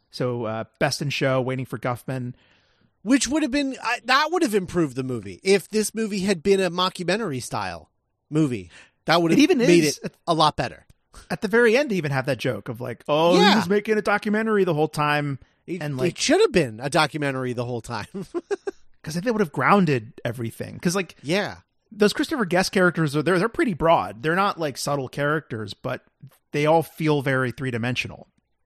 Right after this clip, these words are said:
Speaker 2: Right. Right. Man. That would have been the better version of this. I don't think it would have been one that I would, <laughs> I, I would have liked. <laughs> 'Cause I
Speaker 1: Sure.
Speaker 2: just, I'm, I just, I'm so over, like, covid, uh,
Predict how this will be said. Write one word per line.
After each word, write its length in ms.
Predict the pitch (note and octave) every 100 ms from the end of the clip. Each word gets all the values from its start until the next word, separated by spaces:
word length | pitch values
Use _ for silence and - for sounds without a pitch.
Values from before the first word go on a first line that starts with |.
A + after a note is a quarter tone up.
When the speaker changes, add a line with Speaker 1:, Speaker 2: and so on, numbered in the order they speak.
| _ _ -
Speaker 2:
Right. 260 | C3 G#2 _ _ _ _ _ C3+
Right. 280 | C3+ F2+ _ _ _ _ _ _ _ _ F#3
Man. 200 | F3 C#3+ _ _ _ _ _ _ _ _ _ _
That 120 | D#3+ F3+
would 80 | F#3+
have 120 | E3
been 460 | E3+ C#3+ C3 A#2+ _ _ _ _ _
the 140 | C3 B2
better 420 | D#3+ C#3+ C3+ A#2+
version 400 | A#2 A#2+ B2 C#3+
of 120 | C3+
this. 200 | D#3+ D#3+ - -
I 100 | A3
don't 140 | C#4+ D#4
think 120 | D4
it 40 |
would 100 | C4
have 80 | A3+
been 120 | A3
one 140 | G3+ F#3
that 80 | E3
I 80 | D3+
would, 240 | C#3+ D#3
<laughs> 60 | D3
I, 120 | C3+ G#3
I 60 | D3+ E3+
would 160 | F#3
have 140 | - -
liked. 500 | C3 G#3 G3+ - - _ - _
<laughs> 320 | _ C4 -
'Cause 140 | B3+
I 120 | G#3+ F#3+
Speaker 1:
Sure. 160 | A#3+
Speaker 2:
just, 120 | - F#3+ - -
I'm, 200 | G#3 F#3+
I 120 | G3
just, 360 | F#3 A#3+ F#3 - _ _ _ -
I'm 180 | A3 G3
so 360 | - B3 A#3 E3
over, 680 | E3+ E3+ D#3+ E3 D#3+ D#3 C#3+
like, 220 | C3+ B2+
covid, 560 | D#3 C#3+ A#2+ C#3 C3
uh, 520 | C#3+ _ _ _ -